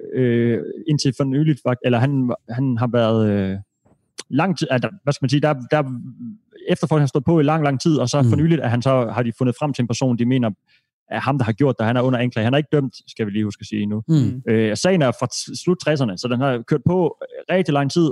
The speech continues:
Speaker 1: og den, da den ligesom stod på, på sit højeste, der var der sådan en, øh, frygtelig massemorder løs i, omkring, øh, San Francisco i Californien,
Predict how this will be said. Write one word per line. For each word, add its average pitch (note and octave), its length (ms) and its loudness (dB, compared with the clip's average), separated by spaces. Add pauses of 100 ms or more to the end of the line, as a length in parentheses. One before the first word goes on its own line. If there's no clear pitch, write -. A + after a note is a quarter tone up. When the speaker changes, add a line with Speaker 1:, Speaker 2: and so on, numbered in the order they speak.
Speaker 1:
og C3 140 0
den, C3+ 420 0
da C3+ 80 0
den B2+ 240 0 (100)
ligesom D3 320 0
stod - 340 -4
på, D3+ 280 2 (260)
på D3 60 -2
sit B2+ 120 0
højeste, C3+ 360 2 (360)
der D3+ 60 0
var D#3+ 140 0
der D#3+ 60 2
sådan C#3 240 2
en, A#2+ 100 2
øh, A2+ 180 2
frygtelig C#3+ 240 0
massemorder C#3 400 2
løs D3 320 2
i, A#2+ 240 2
omkring, A#2+ 480 -2
øh, A2+ 140 -4
San A#2+ 180 -4
Francisco A#2 540 -2
i A2 280 -6
Californien, A#2 480 -4